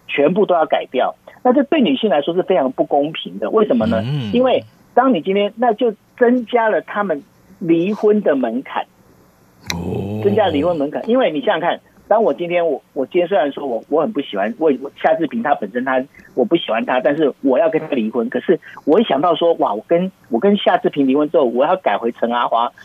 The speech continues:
Speaker 1: 我要改回陈阿花之后，我所有的我的社会活动，我的社会网络的这一些东西，我全部要改回来。那这对，对于这些妇女来说是一个很大的一个压力。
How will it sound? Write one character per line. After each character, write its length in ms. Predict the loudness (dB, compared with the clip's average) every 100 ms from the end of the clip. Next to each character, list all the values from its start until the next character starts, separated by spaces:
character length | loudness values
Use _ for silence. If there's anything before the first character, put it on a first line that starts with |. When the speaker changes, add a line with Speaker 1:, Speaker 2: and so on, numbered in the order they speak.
| -14 -2
Speaker 1:
我 80 | 0
要 60 |
改 120 | 2 2
回 80 | 0
陈 180 | -2
阿 140 | -2 0
花 140 | 0
之 120 | 0 0
后， 80 |
我 240 | 0 -2 -4
所 340 | -2 0 2
有 220 | 4 2
的 160 | 2 0
我 160 | 0 -2
的 100 | -6
社 300 | 0 2 4
会 160 | 2
活 240 | 2 0 2
动， 240 | 0 -2 -8 -12 -2
我 120 | 2
的 100 | 2
社 240 | 2 2
会 140 | 2 2
网 260 | 2 0
络 180 | 0 2
的 80 | 2
这 140 | 2
一 140 | 2 2
些 160 | 2
东 180 | 2 0
西， 160 | 2 2
我 140 | 2
全 200 | 0 0
部 60 | 2
要 80 | 0
改 200 | -2 -4
回 140 | -2
来。 240 | 0 0 -4 -12 -20 -2
那 100 | 2
这 100 | 4
对， 300 | 4 4 2 -2 _ 0
对 180 | 2
于 80 | 2
这 100 | 0
些 200 | 2 2
妇 200 | 2 0
女 100 | 0
来 140 | 0 0
说 160 | 0 0
是 100 | 0
一 60 |
个 220 | 2 2 0
很 280 | -6 -10
大 220 | -4 -2 -2
的 100 | -2
一 40 |
个 80 | -2
压 260 | 0 0 0
力。 180 | -4